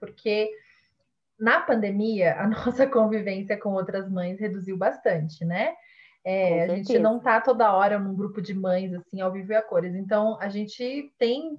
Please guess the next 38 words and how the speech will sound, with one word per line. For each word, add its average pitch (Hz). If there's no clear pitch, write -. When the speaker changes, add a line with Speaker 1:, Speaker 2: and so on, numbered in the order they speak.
Speaker 1:
gastado 226
mais 453
tempo 349
nas 294
redes 247
sociais, 214
né? 180
Que -
é 180
algo 175
Speaker 2:
Com 170
Speaker 1:
na-, 165
natural. 220
Speaker 2:
certeza. -
Speaker 1:
E, -
em 208
muitos 233
casos, 190
algo 180
que -
pode 185
ser 175
bom 180
também, 185
né? 226
Pode 196
ser 208
ruim, 277
pode -
ser 175
bom. 196
<laughs> -
Mas, 233
é, 202
a 202
Speaker 2:
Sim. 208
Speaker 1:
gente 214
acaba 240